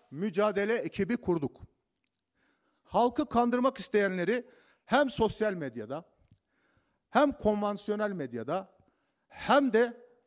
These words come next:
meydanlarda ve yargı önünde hesap soracağız. Değerli arkadaşlar,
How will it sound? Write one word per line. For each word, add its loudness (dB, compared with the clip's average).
meydanlarda 2
ve 2
yargı 2
önünde -2
hesap -4
soracağız. -14
Değerli 4
arkadaşlar, -4